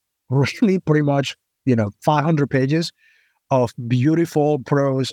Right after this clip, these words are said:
about the Norwegian countryside in the early twentieth century. You're like, "What the heck does that do for you?" I like how, in many ways, that book made me appreciate the simpler things in life.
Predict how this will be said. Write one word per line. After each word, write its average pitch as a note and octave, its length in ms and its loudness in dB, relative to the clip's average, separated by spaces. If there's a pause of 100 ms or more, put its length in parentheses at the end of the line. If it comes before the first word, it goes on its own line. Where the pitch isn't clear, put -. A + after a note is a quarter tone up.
(120)
about A#2+ 420 0 (360)
the C3+ 200 0
Norwegian D3 640 0
countryside B2+ 760 0 (120)
in A#2+ 280 2
the A#2 100 -2
early A#2+ 400 0 (400)
twentieth A#2+ 320 0
century. - 260 -8 (360)
You're D3+ 80 4
like, C3 160 0
"What D#3 200 0 (120)
the A#2+ 80 2
heck C3+ 280 -2 (400)
does B2+ 200 2
that A#2+ 240 0
do B2 120 2
for - 220 -6
you?" - 100 -20 (360)
I D#3 100 2
like D3+ 500 0 (120)
how, B2+ 500 0 (300)
in D#3 100 0
many F3+ 160 2
ways, F#3+ 260 0 (220)
that D3+ 260 2 (120)
book C#3+ 320 0
made C3+ 180 2
me C#3 120 2
appreciate B2 500 -2
the G#2+ 220 -4 (140)
simpler C#3+ 680 -2
things D3+ 220 0
in D#3 80 2
life. F3 260 -2